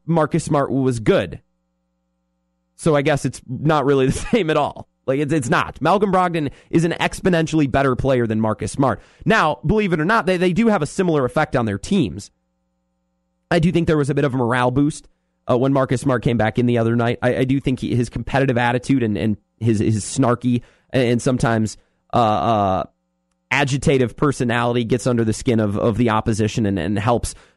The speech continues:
uh, rally his own teammates around, uh, around Brad Stevens and around Kyrie Irving. And I do think that'll help Boston. I don't know how much Marcus Smart's gonna play tonight. I cannot imagine how loud it is going to be in the Fiserv Forum tonight. It's already a closeout game. They're already going,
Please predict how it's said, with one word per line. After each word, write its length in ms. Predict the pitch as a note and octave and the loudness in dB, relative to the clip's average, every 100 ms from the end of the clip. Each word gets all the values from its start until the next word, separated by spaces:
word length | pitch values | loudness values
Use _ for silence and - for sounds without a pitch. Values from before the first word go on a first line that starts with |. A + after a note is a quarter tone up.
| - | 0
uh, 180 | C3+ A2+ | 0 0
rally 420 | B2 C3+ C#3+ C#3 | 0 0 2 2
his 200 | D3 B2 | 0 0
own 200 | C3+ C3+ | 0 0
teammates 440 | - D3 C3 C3 - | 0 0 0 -2 -2
around, 480 | A#2+ A#2+ A#2+ A#2 | 0 0 0 0
uh, 200 | A#2 G#2 G2 | 0 0 0
around 300 | A#2+ A#2 A2+ | 0 0 0
Brad 240 | A#2+ G#2+ | -2 -2
Stevens 340 | - A#2+ A#2 | -2 0 0
and 80 | A2 | 0
around 240 | A2+ A2+ A2 | 0 0 0
Kyrie 320 | A#2+ A#2 A#2 | 0 0 0
Irving. 240 | A#2 A#2 | 0 0
And 60 | A2+ | 0
I 80 | A#2+ | 0
do 120 | F3 | 0
think 140 | D3 | 0
that'll 220 | A#2 A2 | 0 0
help 200 | A#2+ D#3 | 0 0
Boston. 400 | - G#2 G2+ G2+ | -2 -4 -4 -4
I 80 | G#2+ | 0
don't 120 | B2 | 0
know 80 | A2+ | 0
how 80 | A#2 | 0
much 200 | A2 - | 0 0
Marcus 280 | A2 G#2 G#2 | -2 -2 -2
Smart's 260 | A2+ G2+ | -2 -2
gonna 140 | B2 F#2+ | -2 -2
play 240 | - C3 | 0 0
tonight. 340 | F#2+ F#2 G2+ - _ _ _ _ _ _ _ _ _ _ _ _ _ _ _ _ _ - | 0 -2 -6 -10 _ _ _ _ _ _ _ _ _ _ _ _ _ _ _ _ _ -4
I 120 | G3 | -2
cannot 380 | - C4+ A#3 A3 | 2 2 2 2
imagine 420 | D3+ D3+ E3+ D3 | 0 0 0 0
how 200 | C3 D3 | -2 -2
loud 340 | B2+ C3+ C#3 C#3 | 0 0 0 0
it 100 | B2 | 0
is 120 | A#2 | 0
going 240 | B2+ A#2+ | 2 2
to 60 | G#2 | 2
be 120 | A#2+ | 2
in 80 | A2 | 2
the 80 | G#2 | 0
Fiserv 380 | A2 G#2 G#2+ | 0 0 -2
Forum 240 | - A2 F#2+ | 0 -2 0
tonight. 240 | A2 G#2+ | 0 0
It's 140 | C3+ - | 0 0
already 420 | E3+ G3+ G3 D#3+ | 2 2 2 0
a 40 | C3+ | -2
closeout 480 | B2 G#2+ F#2 E2+ - | -2 -2 -2 -6 -8
game. 300 | E2+ G#2 - _ _ _ - | -14 -14 -20 _ _ _ 0
They're 160 | E3 | 0
already 300 | - F#3+ G3+ | 2 2 2
going, 360 | D#3+ D#3 C#3+ | 0 2 0